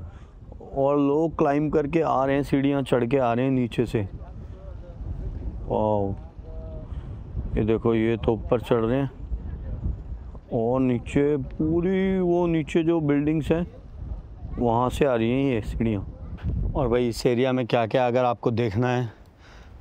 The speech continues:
तो ये है कुछ जगह, और ये भी है यार कुछ चार्जेस। पता नहीं शायद यहाँ कोई एंट्री करता होगा अंदर आके,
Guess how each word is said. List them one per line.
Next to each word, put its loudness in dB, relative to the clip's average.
तो 2
ये 2
है 0
कुछ 2
जगह, 0
और 2
ये 2
भी 2
है 2
यार 2
कुछ 0
चार्जेस। 0
पता 2
नहीं 2
शायद 2
यहाँ 2
कोई 2
एंट्री 4
करता 2
होगा 2
अंदर 2
आके, 2